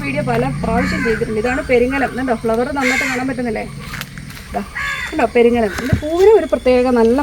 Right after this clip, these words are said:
മണമാണ് കേട്ടോ. അപ്പോൾ പെരിങ്ങലം നമ്മുടെ ത്വക്ക് രോഗങ്ങൾക്കെല്ലാം തന്നെ നല്ലതാണ്, ഒത്തിരി നല്ലതാണ് കേട്ടോ. അരച്ച് നീരെടുത്തിട്ട് ഒന്നുകിൽ ക-, നമുക്ക് കിളുന്നലേക്ക് ദേഹത്ത് തേച്ച് കുളിക്കാൻ, ചൊറിച്ചിലുള്ള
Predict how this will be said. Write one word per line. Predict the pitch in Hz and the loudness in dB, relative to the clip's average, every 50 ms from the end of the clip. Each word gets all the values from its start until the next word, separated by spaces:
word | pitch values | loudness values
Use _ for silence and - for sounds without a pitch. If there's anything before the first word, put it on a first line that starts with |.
| 269 | 4
മണമാണ് | 226 196 208 214 214 190 190 208 | 6 6 6 6 6 6 4 2
കേട്ടോ. | 208 - 240 202 - - - - - - - - - | 0 0 0 -2 -2 -8 -14 -14 -14 -14 -16 -10 -4
അപ്പോൾ | - 262 240 247 | -2 0 2 2
പെരിങ്ങലം | 240 247 262 269 285 320 349 320 - | 4 4 4 2 2 0 0 0 0
നമ്മുടെ | 247 247 254 262 254 | 0 0 2 2 2
ത്വക്ക് | 247 233 233 - 269 254 | 2 2 4 4 4 4
രോഗങ്ങൾക്കെല്ലാം | 247 240 226 240 240 240 - 226 214 214 226 240 240 226 | 4 4 2 2 0 0 0 0 -2 -2 0 0 0 0
തന്നെ | 226 220 220 208 | -2 -2 -2 -2
നല്ലതാണ്, | 208 202 202 214 208 202 208 - - 226 | 0 0 2 2 2 0 0 -2 -4 -8
ഒത്തിരി | 196 - - - 359 359 262 | -10 -6 -2 0 2 2 2
നല്ലതാണ് | 214 214 202 208 202 196 214 | 0 -2 -4 -6 -6 -4 -4
കേട്ടോ. | 277 - 320 226 196 226 | -4 -2 -2 -2 -2 -4
അരച്ച് | 226 226 - - 277 247 | -6 -6 -6 -6 -4 -2
നീരെടുത്തിട്ട് | 240 240 254 247 233 233 247 233 269 302 302 | -2 -2 -2 -2 -2 -2 -2 0 2 2 0
ഒന്നുകിൽ | 233 196 233 302 330 - 269 | 0 0 -2 -2 -2 0 -2
ക-, | 226 - - 202 - - - - - - - 240 | -2 -2 -2 -6 -8 -10 -12 -14 -14 -10 -4 -2
നമുക്ക് | 240 254 - - 277 - - - - | 0 0 0 0 0 -2 -4 -4 -2
കിളുന്നലേക്ക് | - 285 285 294 294 285 269 269 269 - - 262 | 0 2 2 2 2 2 2 0 0 -2 -2 -2
ദേഹത്ത് | 269 262 262 277 294 285 - | -2 -2 -4 -6 -6 -6 -4
തേച്ച് | 240 247 240 - 294 262 | -6 -6 -6 -6 -6 -4
കുളിക്കാൻ, | 247 247 - 254 254 - | -4 -4 -4 -4 -4 -4
ചൊറിച്ചിലുള്ള | 262 247 233 - 277 262 254 247 | -4 -6 -4 -4 -2 -2 0 0